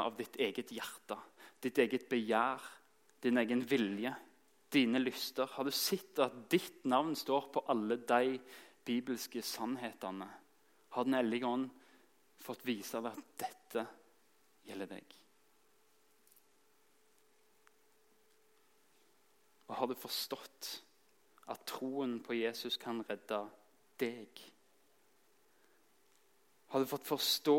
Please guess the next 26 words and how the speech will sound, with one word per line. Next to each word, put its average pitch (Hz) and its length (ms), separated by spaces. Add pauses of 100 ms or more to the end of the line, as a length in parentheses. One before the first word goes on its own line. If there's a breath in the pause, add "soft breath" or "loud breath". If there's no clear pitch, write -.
(120)
og 131 100
begripe 135 800
at 123 320
Jesus 143 400
ikke 156 240
bare 123 240
døde 127 320
for - 400
deg, 117 320
men 143 160
Jesus 151 500 (460 loud breath)
døde 143 540 (340 loud breath)
som 185 640 (560)
deg? 135 320 (720 soft breath)
Når 143 80
du 165 160
hang 175 240
på 170 160
korset, 165 420
så, 160 380
når 160 160
Jesus 165 320
hang 170 160
på 156 120
korset, 160 280
så - 140